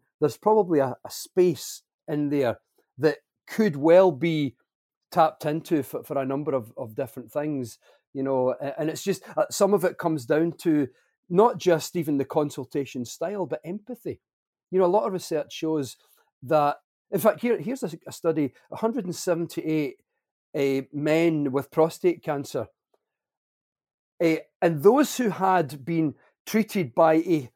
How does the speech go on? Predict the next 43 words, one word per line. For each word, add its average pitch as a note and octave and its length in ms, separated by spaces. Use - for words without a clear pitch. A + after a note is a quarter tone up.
what F#3+ 120
was F3 120
called E3 240
the C#3+ 100
high F3+ 440
empathy D#3+ 520
doctor, C#3+ 500
and D3+ 80
this E3 100
is F3 100
how E3+ 120
the C#3+ 120
scientists, D3 520
by, D#3+ 180
by E3+ 160
studying F#3 480
their D3+ 120
consultation D3+ 720
style, C#3+ 280
they C3+ 80
were C#3+ 140
able D3+ 160
to D3+ 120
determine D3 540
who's G#3 200
a D3+ 80
high G3+ 240
empathy E3 400
doctor C#3+ 500
and C3+ 140
who's C#3+ 360
a D3 40
low E3 160
empathy F3 400
doctor. C#3 340
And D#3+ 140
they F3+ 60
found C4+ 500
that G3+ 220
even C#4+ 300
three A3 280
months F3+ 360
later, F3+ 400